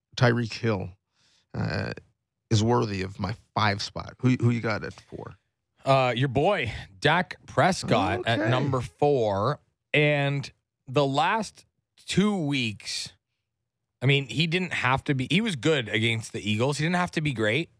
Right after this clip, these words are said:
Speaker 2: 'cause the Eagles kind of spit the bit out. Um, and against the Bills, that took a real hit to his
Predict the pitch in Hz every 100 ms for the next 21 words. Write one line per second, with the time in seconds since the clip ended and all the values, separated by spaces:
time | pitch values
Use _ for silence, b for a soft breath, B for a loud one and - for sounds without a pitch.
0 | _ _ _ - 123 110 120 117 117 -
1 | 110 110 104 95 - _ _ - - 117
2 | - 95 95 90 131 - b b b b
3 | - 127 131 156 165 160 208 185 170 147
4 | 240 190 180 131 147 156 - 170 170 135
5 | 110 131 156 156 123 151 - _ - 131
6 | 127 131 127 110